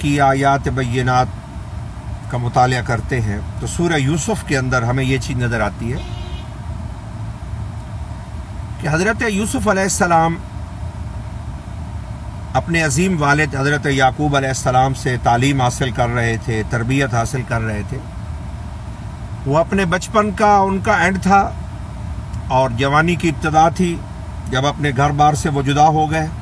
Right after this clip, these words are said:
और देश, देश से परदेश में मुंतकिल हो गए,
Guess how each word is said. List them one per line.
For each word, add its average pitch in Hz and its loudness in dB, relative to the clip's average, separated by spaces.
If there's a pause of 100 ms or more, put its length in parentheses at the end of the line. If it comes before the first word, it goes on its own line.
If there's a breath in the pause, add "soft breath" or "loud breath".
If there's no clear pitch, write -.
(3250)
और 113 2
देश, 147 2 (720)
देश 160 4
से 160 0
परदेश 147 0
में 165 -2
मुंतकिल 156 0
हो 151 0
गए, 151 0